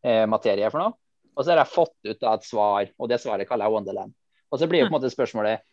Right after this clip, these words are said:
Speaker 1: er det her bare matematikk, eller er det faktisk sånn universet er? Og det er egentlig et spørsmål vi er nødt til å stille i alle de her modellene vi lager.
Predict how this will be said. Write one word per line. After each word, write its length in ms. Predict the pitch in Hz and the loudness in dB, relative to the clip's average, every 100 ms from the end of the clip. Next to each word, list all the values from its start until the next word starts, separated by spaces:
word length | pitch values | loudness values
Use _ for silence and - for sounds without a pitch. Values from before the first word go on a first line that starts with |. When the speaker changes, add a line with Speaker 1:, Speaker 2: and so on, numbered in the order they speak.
| _ _ | _ _
Speaker 1:
er 260 | 113 110 110 | -2 0 2
det 120 | 113 | 2
her 220 | 117 104 110 | 2 0 0
bare 220 | 107 101 | -2 -4
matematikk, 540 | 101 - 98 180 220 - - _ _ _ _ | -8 -10 -4 0 0 -4 -20 _ _ _ _
eller 220 | - 226 233 - | -2 0 -2 0
er 340 | 117 98 98 | 0 0 -2
det 160 | 104 110 | -2 0
faktisk 280 | 110 107 | -2 -2
sånn 160 | 117 107 | -4 -2
universet 400 | 107 101 - 90 95 | 0 -2 -2 -4 -4
er? 60 | - _ _ _ _ _ _ _ _ - - | -10 _ _ _ _ _ _ _ _ -14 4
Og 160 | 131 | 6
det 100 | 143 | 10
er 220 | 190 170 151 | 10 10 8
egentlig 240 | 123 127 | 6 4
et 120 | 127 - | 4 2
spørsmål 400 | - 127 117 110 | 2 2 2 2
vi 60 | |
er 40 | 117 | 2
nødt 140 | 117 | 2
til 100 | 123 | -2
å 20 | |
stille 300 | - 123 120 - _ _ _ | -2 0 0 -4 _ _ _
i 140 | 127 123 - | -2 -2 2
alle 380 | 131 135 110 95 | 2 4 0 0
de 100 | 113 | 2
her 160 | 120 | 2
modellene 600 | 120 120 113 104 95 95 | 2 2 2 2 -2 -6
vi 100 | 107 | -4
lager. 360 | 113 110 95 | 2 2 0